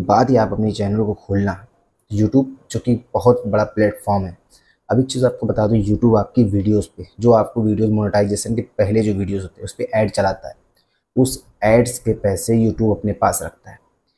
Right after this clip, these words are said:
आपकी वो सारी वीडियोज़ बना, वायरल कर देगा, जो भी वीडियोज़ काफ़ी ज़्यादा सोशल मीडिया पे फेमस है, वो सभी वीडियोज़ को वायरल कर देगा। उसके ऊपर जो प्रचार चलाएगा, जो एड्स चलाएगा, उसके पैसे YouTube अपने पास रख लेगा। लेकिन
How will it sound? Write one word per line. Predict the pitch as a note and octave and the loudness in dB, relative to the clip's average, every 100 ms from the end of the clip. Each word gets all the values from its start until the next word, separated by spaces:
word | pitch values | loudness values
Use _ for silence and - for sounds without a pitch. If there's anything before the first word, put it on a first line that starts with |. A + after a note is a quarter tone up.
| _ _ | _ _
आपकी | A2+ A#2 - | 0 0 2
वो | A#2+ A2+ C#3 | 4 4 2
सारी | - G#2+ B2 | 0 2 4
वीडियोज़ | A#2 G#2+ A2+ G#2 | 4 2 0 -2
बना, | G#2+ G#2 - A2 | -4 -4 -4 -2
वायरल | G2+ G#2 A2 | 2 2 0
कर | G#2+ | 0
देगा, | F#2+ F#2+ A#2 C3 - - | -2 -2 -2 -4 -12 -6
जो | G2+ A2+ | 0 0
भी | G#2+ B2 | 4 4
वीडियोज़ | A2+ G#2+ G#2+ A2 - - - | 4 2 2 0 -4 -12 -4
काफ़ी | G#2 A2 | -4 -2
ज़्यादा | G#2 G#2 | 0 0
सोशल | - G2 G2+ | 0 -4 -4
मीडिया | G2+ G2 G2 | -2 -2 2
पे | A2+ | 0
फेमस | - G2+ G#2 G#2+ - | 0 -2 -2 -6 -10
है, | _ _ _ _ _ - | _ _ _ _ _ 0
वो | C#3 | 4
सभी | C#3+ | 6
वीडियोज़ | C#3+ C#3 C3+ | 6 6 4
को | D3+ D3 | 4 6
वायरल | C3 A2+ G#2+ | 4 2 -2
कर | - | -4
देगा। | E2 - | -4 -6
उसके | - - G#2+ | -6 -6 -4
ऊपर | A2+ | -2
जो | G#2+ A#2+ - - | 0 0 -2 -4
प्रचार | G#2 - G#2+ | -2 2 2
चलाएगा, | G2+ G2+ F#2 F#2 F#2+ - _ - _ A2 | 2 -2 -6 -8 -12 -14 _ -20 _ 2
जो | A2 | 6
एड्स | A2+ A2+ - | 6 4 0
चलाएगा, | G2+ G2+ F#2 E2+ - | -2 0 -2 -6 -10
उसके | - - | -8 -2
पैसे | A2 G#2+ - | 0 0 0
YouTube | G#2 G2+ G2+ | -2 0 -2
अपने | G2 G#2+ | 0 0
पास | G#2+ F#2 - | 0 -2 -2
रख | G2 - | -8 -8
लेगा। | G2 G#2+ | -4 -2
लेकिन | G#2 G#2 A2 A2 - | 0 0 0 -2 -6